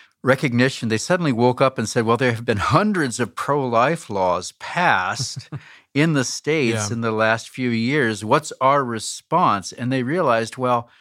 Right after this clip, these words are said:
Speaker 1: we don't really have a law because we never saw an abortion regulation that we liked. So we're not going to compromise. Instead, we're going to offer this New York-style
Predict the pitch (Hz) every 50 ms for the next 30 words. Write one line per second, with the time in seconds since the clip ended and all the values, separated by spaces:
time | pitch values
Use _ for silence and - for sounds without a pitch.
0 | _ _ _ _ _ _ _ _ _ _ _ _ _ - 127 135 156 220 254 247
1 | - 165 202 220 196 151 135 156 185 240 233 233 175 110 98 85 69 - - -
2 | - _ - 143 135 - - 143 135 127 - - - 127 131 131 135 143 151 151
3 | 196 190 160 - - - - 156 147 139 135 135 135 139 131 - - - - _
4 | _ _ _ _ _ _ _ _ _ - - 123 120 113 98 95 113 120 139 147
5 | - - 147 131 120 123 117 107 120 113 107 107 104 107 - - 120 107 98 110
6 | 104 - 113 120 120 113 110 120 143 147 110 87 - _ - - - _ _ _
7 | - - - - 254 120 123 117 120 127 135 - 165 156 156 165 151 - 143 135
8 | 127 - 131 117 101 95 95 95 101 101 - 123 117 110 - - - - 170 175
9 | 135 110 104 104 107 104 - 120 117 120 113 117 - 98 104 113 120 - - 110
10 | 98 101 98 - - 110 107 107 110 123 131 - - - - 110 101 101 104 101
11 | 95 95